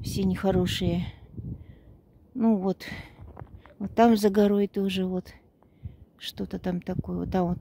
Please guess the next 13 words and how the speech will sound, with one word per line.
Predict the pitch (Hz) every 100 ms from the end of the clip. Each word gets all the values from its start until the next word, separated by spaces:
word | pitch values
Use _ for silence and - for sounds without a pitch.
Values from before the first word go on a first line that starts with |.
| -
тоже | 220 208 202
всё | - 196
дачи, | 185 190 - 185
дачи, | 185 180 180
дачи. | 175 175 -
Столько | 180 - 185 - 175
дач, | 202 220 196
вообще | 180 - 190
море | 190 180 175
прям | - 170 175
дач. | 175 170 - - - - - _ -
Там | 185
антракт, | 180 180 196 220 -